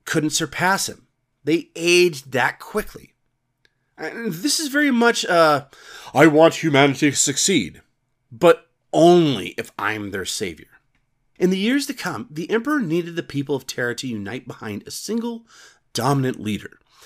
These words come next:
in order to begin the future reconquest of the galaxy during the Great Crusade, which he intended to unleash next. To create his legend and unite all mankind behind his rule as an enlightened and invincible leader,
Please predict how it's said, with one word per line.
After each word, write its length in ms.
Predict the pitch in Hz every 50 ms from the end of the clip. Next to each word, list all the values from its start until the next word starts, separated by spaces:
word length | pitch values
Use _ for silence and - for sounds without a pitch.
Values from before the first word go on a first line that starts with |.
| - - - _ -
in 120 | - 170
order 280 | 160 160 185 226 269 277
to 60 | 277
begin 380 | 240 202 147 143 151 151 160
the 80 | 156 147
future 380 | - - 131 123 120 - 143 117
reconquest 800 | 101 104 117 110 - - - 160 196 214 - - - - - -
of 40 |
the 60 | - 92
galaxy 420 | 90 78 65 64 - - - 101
during 440 | 95 - 98 95 101 113 143 170 165 _ _ _ _ -
the 80 | 131 127
Great 320 | - - 95 104 107 -
Crusade, 580 | - - 107 95 - - 196 185 - - - _ _ _ _ _ _ _ _ _ _ _ _ _
which 220 | - 127 123 -
he 120 | - 139 135
intended 400 | 123 113 - 127 127 135 131 120
to 180 | - 131 120 113
unleash 440 | 110 95 - 80 76 76 - - 165
next. 420 | 170 151 - - - - - _ _ _ _ _ _ _ _ _ _ _ -
To 160 | - 214 208
create 400 | - - 202 208 208 233 294 285
his 220 | - 294 262 -
legend 440 | 127 135 143 123 - - - - - _ _ _ - - -
and 120 | 156 160
unite 280 | 175 175 180 185 202 -
all 220 | - 151 190 226
mankind 520 | 233 208 196 190 185 - - 151 147 147 143
behind 380 | 123 - - - 139 160 170
his 200 | 151 185 143 95
rule 380 | 110 143 127 98 82 - - _ - - - - -
as 120 | 135 135
an 120 | 151 165 165
enlightened 560 | 165 156 147 139 131 147 196 220 247 247 240 - - - - _ -
and 100 | 156 151
invincible 600 | 151 135 123 - 113 131 139 - - 131 147 143
leader, 420 | 113 - 147 139 - - - -